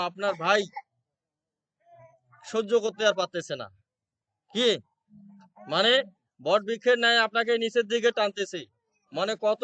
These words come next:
উপরে তুই বট গাছ হয় স-, তার আছে উপর থেকেও শিকড় বাইর হচ্ছে। এই শিকড় যে বাইর হচ্ছে সেটাই হচ্ছে সংসারের বন্ধন বা অধোমুখী করা। মানে গীতার এই শ্লোকটা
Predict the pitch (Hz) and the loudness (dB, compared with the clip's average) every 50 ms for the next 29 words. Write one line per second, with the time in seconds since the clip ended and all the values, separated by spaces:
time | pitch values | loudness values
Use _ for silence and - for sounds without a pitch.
0 | 240 240 240 220 226 233 233 226 240 240 214 226 226 - - 226 220 208 233 220 | 4 4 4 4 2 2 2 2 0 -2 -2 -2 -2 0 0 0 0 0 0 -2
1 | 208 - 175 214 214 175 131 - _ _ _ _ _ _ _ _ _ _ _ _ | -4 0 2 4 4 4 2 -2 _ _ _ _ _ _ _ _ _ _ _ _
2 | - 156 175 202 214 220 220 214 233 233 226 185 233 240 240 - 240 254 254 247 | -4 0 2 4 4 4 4 4 2 -4 -6 -4 -4 -4 -4 -2 -2 0 2 4
3 | 254 240 - 220 208 214 220 202 190 180 165 139 127 107 - - - _ _ _ | 4 2 2 0 -4 -2 0 2 2 0 0 -2 -8 -16 -20 -20 -20 _ _ _
4 | _ _ _ _ _ _ _ _ - 139 175 196 202 - 208 208 202 262 262 214 | _ _ _ _ _ _ _ _ -6 -2 -2 -2 -2 -2 -6 -6 -4 -4 0 2
5 | 240 247 214 214 208 208 190 190 185 - - 226 240 269 269 - _ _ _ _ | 2 2 4 4 2 2 2 0 -4 -4 2 4 4 4 4 2 _ _ _ _
6 | _ _ _ - - 190 185 185 233 233 220 214 208 214 226 226 208 208 185 185 | _ _ _ -10 -8 -6 -2 0 0 0 0 0 -2 -2 -4 -6 -4 -6 -6 -8
7 | 185 - 202 190 196 202 180 170 170 170 170 165 175 156 117 - _ _ _ _ | -6 -6 -6 -4 -4 -4 -4 -4 -4 -4 -4 -2 -4 -4 -4 -6 _ _ _ _
8 | 131 156 175 175 170 170 196 202 202 196 185 196 185 151 151 127 107 98 - _ | -4 -2 0 0 0 0 -2 -2 -2 -4 -4 -6 -8 -6 -6 -8 -8 -10 -14 _
9 | _ _ _ _ _ _ _ _ _ _ _ _ _ - - - - - 131 143 | _ _ _ _ _ _ _ _ _ _ _ _ _ -20 -20 -20 -20 -14 -8 -6
10 | 156 165 185 208 208 165 170 175 170 202 208 202 196 202 226 - - 202 214 208 | -2 0 0 0 0 -2 -6 -6 -4 -2 0 0 0 0 -2 -4 -6 -6 -6 -4
11 | 196 233 240 | -2 -2 -2